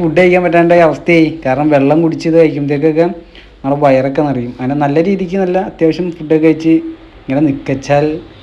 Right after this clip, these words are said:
അടുത്ത ഫുഡ് ഫ്രണ്ടിലേക്ക് എത്തി. അത് വേറെ ഒന്നുമല്ല, പൊറോട്ട മേടിച്ചായിരുന്നു. പൊറോട്ട മേടിച്ചു, നല്ല അടിപൊളി മുട്ടക്കറിയും മീൻകറിയൊക്കെ ഉണ്ടായിരുന്നു. അപ്പോൾ ഇതും ഒരു കട്ടൻ ചായയും കുടിച്ച് നാരങ്ങകളും വെച്ച് ഇങ്ങനെ, ഇങ്ങനെ ഇരിക്കുകയാണ്. അപ്പോൾ ഇന്നത്തെ നോമ്പുറ ഇത്രേ ഉള്ളൂ.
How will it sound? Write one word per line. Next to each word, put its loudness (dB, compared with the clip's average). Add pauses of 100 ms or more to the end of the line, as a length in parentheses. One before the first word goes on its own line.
(260)
അടുത്ത -4
ഫുഡ് -2 (200)
ഫ്രണ്ടിലേക്ക് -2
എത്തി. -10 (120)
അത് -4 (120)
വേറെ 4
ഒന്നുമല്ല, 2 (260)
പൊറോട്ട 0 (120)
മേടിച്ചായിരുന്നു. -2 (420)
പൊറോട്ട -2 (100)
മേടിച്ചു, 0 (140)
നല്ല -2
അടിപൊളി -4
മുട്ടക്കറിയും -4
മീൻകറിയൊക്കെ -2
ഉണ്ടായിരുന്നു. -6 (460)
അപ്പോൾ -8
ഇതും -4 (480)
ഒരു 0 (160)
കട്ടൻ 0
ചായയും 4
കുടിച്ച് -4 (100)
നാരങ്ങകളും 0
വെച്ച് -2
ഇങ്ങനെ, -4 (100)
ഇങ്ങനെ -4
ഇരിക്കുകയാണ്. -6
അപ്പോൾ -6
ഇന്നത്തെ 0 (100)
നോമ്പുറ 0 (500)
ഇത്രേ -2
ഉള്ളൂ. 2